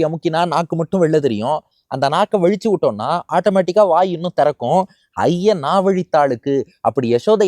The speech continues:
நாக்கை வழிச்சு விட்டவாறே, அங்காந்திட, அங்காந்திட அப்படின்னா அண்ணாந்து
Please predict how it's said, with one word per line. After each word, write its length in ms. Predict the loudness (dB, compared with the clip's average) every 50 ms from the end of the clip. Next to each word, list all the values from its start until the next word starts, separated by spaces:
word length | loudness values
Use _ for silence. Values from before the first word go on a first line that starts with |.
| 0 0
நாக்கை 220 | -2 -2 0 0 0
வழிச்சு 220 | 0 0 0 -2 -2
விட்டவாறே, 500 | 0 0 0 2 2 2 2 2 4 4 4 2 -2 _ _ _ _ _ _
அங்காந்திட, 760 | -4 -4 -2 2 2 2 2 2 0 -2 -2 -2 -2 2 2 2 2 2 -2 _ _ _ _ -6 -4 -2
அங்காந்திட 460 | 0 2 2 2 2 2 2 4 4 2
அப்படின்னா 340 | 2 0 -4 -6 -2 -2 -2 -2 -4 -6 _ -4 -4
அண்ணாந்து 360 | -2 0 0 0 0 0 2